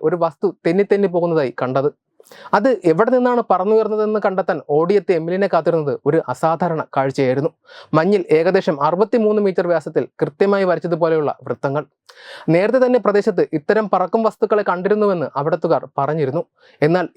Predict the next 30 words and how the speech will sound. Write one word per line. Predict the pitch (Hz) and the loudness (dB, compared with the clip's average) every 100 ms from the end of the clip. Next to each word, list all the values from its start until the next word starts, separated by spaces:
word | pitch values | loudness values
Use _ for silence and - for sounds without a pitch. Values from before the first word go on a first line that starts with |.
| 143 | -2
ഇത്തരമൊരു | - 185 190 185 | 0 2 2 2
തെളിവ് | 165 185 202 | 2 2 0
കിട്ടും | 185 190 | 0 0
വരെ | 175 165 - 139 | 0 0 -2 -4
അധികമാരും | 160 180 175 156 135 | -2 0 0 -2 -4
അത് | 143 139 | -4 -4
വിശ്വസിച്ചിരുന്നില്ല | 131 175 175 170 170 170 160 - 127 | -2 -2 0 0 0 0 0 -2 -4
എന്ന് | 127 | -4
മാത്രം. | 117 117 147 - - - 170 | -6 -6 -6 -8 -18 2 2
രാത്രിയിൽ | 190 220 247 233 - 175 | 4 0 0 -2 0 0
ഇടിമിന്നൽ | 165 220 226 233 208 | 2 2 2 2 2
പോലെ | 202 180 - _ - | 2 0 -4 _ -2
വൃത്താകൃതിയിലുള്ള | 165 - 214 214 214 220 202 202 | -2 0 0 0 2 2 2 2
വെളിച്ചവും | 170 180 180 220 202 | 2 0 0 0 0
പതിവാണെന്നാണ് | 185 190 202 202 190 143 - _ | -2 -2 -2 -2 -4 -6 -10 _
പറയപ്പെടുന്നത്. | 143 151 147 139 147 165 - _ - - | -2 -2 -4 -4 -4 -6 -10 _ -20 -6
സിൽവ | - 214 240 262 | 0 2 2 2
നദിക്ക് | 240 214 226 - | 0 0 0 0
സമീപമാണ് | 165 190 190 160 123 131 | 0 2 2 -2 -2 -4
ഈ | 139 | -2
ഗ്രാമം. | 131 151 - - - | -2 -4 -8 -20 0
നദിയുടെ | 185 196 269 277 | 2 4 2 2
തീരത്ത് | 247 240 226 - 180 | 2 2 0 0 0
പലപ്പോഴും | 175 196 240 233 143 160 | 0 2 0 0 -2 -2
യതിക്ക് | 170 202 240 240 | 0 0 0 0
സമാനമായ | 214 220 214 214 196 160 | 0 0 0 -2 -2 -4
കൂറ്റൻ | 175 190 226 214 | -2 0 0 0
മഞ്ഞു | 180 190 214 | 0 0 0
മനുഷ്യരെ | 202 214 202 | 0 -2 0
കണ്ടെന്നുവരെ | 180 180 202 202 156 | 0 0 0 0 -2